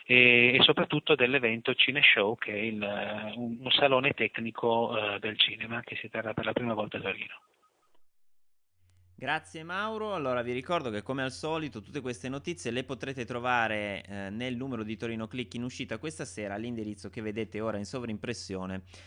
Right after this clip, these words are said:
Speaker 2: e anche a partire dalla nostra homepage. Homepage che andiamo a vedere adesso per le notizie dal web della città. Vi segnalo una notizia, eh, sempre in qualche modo legata alla viabilità, perché, eh, riguarda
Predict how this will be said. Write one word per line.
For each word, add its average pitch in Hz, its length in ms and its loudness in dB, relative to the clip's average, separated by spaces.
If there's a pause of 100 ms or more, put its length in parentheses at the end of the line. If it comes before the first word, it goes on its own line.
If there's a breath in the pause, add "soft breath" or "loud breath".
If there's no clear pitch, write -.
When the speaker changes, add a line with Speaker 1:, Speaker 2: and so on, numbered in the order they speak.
(180 soft breath)
Speaker 2:
e 139 120 2
anche 143 400 4
a 135 140 0
partire 120 480 -2
dalla 120 220 -2
nostra 101 540 -6
homepage. 95 680 -10 (260 soft breath)
Homepage 135 560 0
che 123 80 0
andiamo 135 300 0
a - 20 -2
vedere 127 640 2
adesso 107 580 -2
per 120 300 0
le 104 320 -2
notizie 101 480 -8
dal 104 160 -2
web 117 280 -2
della 117 260 -2
città. 156 500 0
Vi 107 160 -4
segnalo 110 680 0
una 123 220 -4
notizia, 110 800 -6 (320)
eh, 90 640 -10
sempre 117 580 -4
in 104 120 -2
qualche 107 280 -6
modo 120 220 -4
legata 113 440 0
alla 110 140 0
viabilità, 131 580 -2
perché, 107 460 -4
eh, 101 200 -6
riguarda 110 640 0